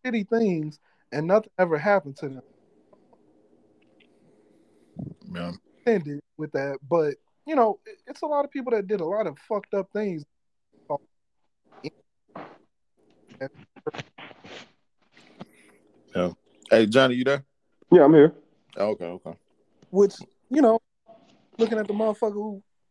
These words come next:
Speaker 1: who got Emmett Till killed, this motherfucker still chilling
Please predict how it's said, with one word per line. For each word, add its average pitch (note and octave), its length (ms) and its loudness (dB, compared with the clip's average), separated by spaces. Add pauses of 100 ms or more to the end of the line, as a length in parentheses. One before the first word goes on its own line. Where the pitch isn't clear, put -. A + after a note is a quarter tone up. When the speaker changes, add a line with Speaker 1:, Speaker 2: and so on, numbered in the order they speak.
(160)
Speaker 1:
who G#3 160 -10
got G3 220 -2
Emmett G3+ 260 -4
Till B3 280 -2
killed, B3+ 460 -2 (720)
this C4 160 -4
motherfucker A3+ 480 0
still A#3+ 300 0
chilling C4 420 0